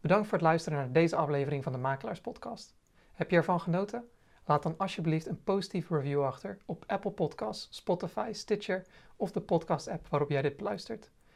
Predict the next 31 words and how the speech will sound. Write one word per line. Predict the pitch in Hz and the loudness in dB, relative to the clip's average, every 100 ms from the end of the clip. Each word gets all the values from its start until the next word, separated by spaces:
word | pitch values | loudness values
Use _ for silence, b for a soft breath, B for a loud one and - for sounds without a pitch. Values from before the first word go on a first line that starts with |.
| b | b
Hier | - 160 | 0 4
doe | 170 | 6
je | 175 | 4
ons | 175 165 | 2 0
een | |
enorme | 180 175 190 185 | 0 2 2 0
dienst | 151 180 - | 0 0 -2
mee | 190 202 b b | -6 -6 b b
en | 151 | -4
zijn | 147 135 | -2 -2
we | |
je | 131 - | -2 -2
erg | 160 143 | 0 0
dankbaar | - 131 123 170 | -2 -8 -6 -10
voor. | 214 214 - _ _ _ - b b b | -10 -12 -14 _ _ _ -20 b b b
En | 156 | 2
wil | 180 | 4
je | 196 | 4
op | 170 | 4
de | |
hoogte | 160 185 180 | 2 2 2
blijven | 175 175 160 | 2 4 2
van | 165 | 2
deze | 170 165 | 2 2
podcast? | 165 190 - 240 - - b b | 0 -2 -2 -6 -6 -14 b b
Vergeet | - - 170 170 | -12 0 2 2
je | |
dan | 147 147 | 0 0
niet | 147 | 0
te | - | 0
abonneren. | 196 196 226 226 | -2 -2 -6 -6